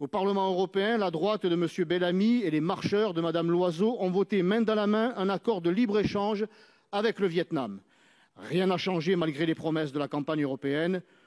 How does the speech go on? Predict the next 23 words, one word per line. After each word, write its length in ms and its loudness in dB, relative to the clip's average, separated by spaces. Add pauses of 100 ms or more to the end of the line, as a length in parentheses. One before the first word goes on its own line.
(160)
Relocaliser 760 0
les 100 0
productions 560 -2
stratégiques, 840 -4 (100)
stratégiques 720 -4 (420)
exige 500 -2
de 120 -2
la 100 -2
cohérence, 680 0 (440)
mais 100 -12
la 120 -10
classe 340 -2
politique 500 -2
continue 460 0
à 60 0
croupir 500 -2
dans 120 -2
les 200 0
eaux 100 0
usées 460 0 (340)
du 140 -6
libre-échange 800 0
forcené. 580 -2